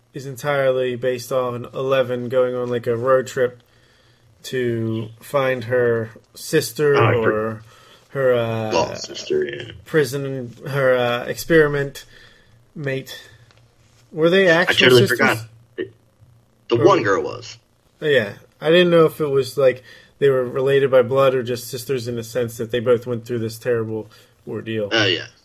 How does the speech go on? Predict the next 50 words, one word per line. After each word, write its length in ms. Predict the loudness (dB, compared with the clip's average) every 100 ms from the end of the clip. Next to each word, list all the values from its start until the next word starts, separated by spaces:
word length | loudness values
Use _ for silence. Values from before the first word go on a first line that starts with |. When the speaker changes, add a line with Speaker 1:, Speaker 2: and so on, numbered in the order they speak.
| _ _ -20
Speaker 2:
I, 60 | -20 _
I 40 |
mean, 160 | -16 -14
the 100 | -12
one 200 | -12 -10
girl's 300 | -8 -10 -10
mixed, 420 | -8 -8 -10 -16
and 220 | -16 -16 -18 -20
she's 260 | -20 -20
pretty 260 | -16 -10 -8
white. 260 | -8 -10 -12 -20 _ _ _ _ -10
I 40 |
don't 100 | -4
Speaker 1:
Yeah. 160 | -4 -4
Speaker 2:
know 100 | -10
if 60 | -18 _ _ _ _ -8
Speaker 1:
I 120 | -4
don't 160 | -2 -2
know. 140 | -2
I 160 | -2 -2
can't 240 | 0 -2
remember. 320 | -2 -6 -10 -16
Like 200 | -14 2
I 40 | 4
Speaker 2:
Well, 160 | 6
Speaker 1:
said, 200 | 4 0
I 40 | -2
can't 200 | -4 -6
remember 220 | -6 -6
anything. 360 | -8 -12 -18 -20 _ _ _ _ _ _ _ _ _ _ -2
Speaker 2:
Eleven 340 | 0 0 -4
finds 220 | -4 -4 -6
her 60 |
mom. 200 | -10 -12
I 80 | -10
don't 200 | -12 -12
think, 360 | -14 -10 -12 -12 _ _ _ -20
uh, 280 | -16 -16 -18 -20 _ _ _
yeah, 140 | -6 -4
I 40 |
don't 160 | -6 -10
think 180 | -16 -14
they 80 |
were 140 | -10 -8
actually, 320 | -8 -10 -12 _ _ _ _ -20
uh, 160 | -16 -10
Speaker 1:
Right, 300 | -2 0 0
Speaker 2:
violent. 500 | -2 -2 -4 -6 -10
Speaker 1:
right, 0 |
right. 200 | -12